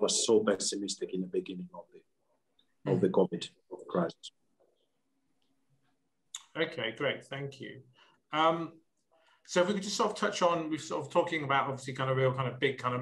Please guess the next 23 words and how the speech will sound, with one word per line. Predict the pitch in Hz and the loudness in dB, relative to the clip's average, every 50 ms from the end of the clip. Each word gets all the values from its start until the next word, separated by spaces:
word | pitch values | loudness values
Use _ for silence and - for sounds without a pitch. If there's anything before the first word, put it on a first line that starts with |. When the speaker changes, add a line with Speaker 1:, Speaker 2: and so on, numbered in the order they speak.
| 127 | 0
Speaker 2:
mega | 131 120 123 120 - | 0 0 0 -2 -2
trends | 139 135 123 123 120 120 120 113 | 0 0 0 0 -2 -6 -6 -6
here, | 113 113 110 110 107 - _ 127 120 | -6 -8 -8 -10 -12 -12 _ -4 0
um, | 117 117 117 117 117 120 117 113 104 - _ _ _ _ _ _ | 0 2 2 0 0 -2 -4 -8 -10 -14 _ _ _ _ _ _
but | - 170 | -4 -2
if | - | -2
we | 160 151 | -2 -2
could | 160 - - | -2 0 2
talk | 170 156 170 151 | 2 2 2 0
about | 143 147 139 - - | 2 0 0 0 0
kind | 151 147 139 | -2 -2 -4
of | 127 - 135 | -4 -6 -8
sustainability, | - - - 151 151 143 139 135 165 165 160 160 - - 117 95 117 | -6 -4 -2 -2 -2 -2 0 2 2 2 2 0 -2 -6 -8 -8 -8
which | 123 123 | -8 -6
I | 151 147 | -6 -4
know | 151 143 135 | -4 -4 -2
we've | 127 123 131 | -2 -2 -4
already | 123 120 120 120 139 | -4 -4 -6 -6 -8
touched | - - - - 131 123 120 | -8 -8 -8 -4 -4 -2 -2
on | 113 110 110 - _ _ _ _ _ _ _ _ _ - 127 | -4 -6 -8 -14 _ _ _ _ _ _ _ _ _ -6 -4
a | 131 143 170 | 0 0 0
little | 165 165 - 127 104 - 107 | 0 0 -2 -4 -4 -4 -4
bit, | 101 95 - | -6 -6 -8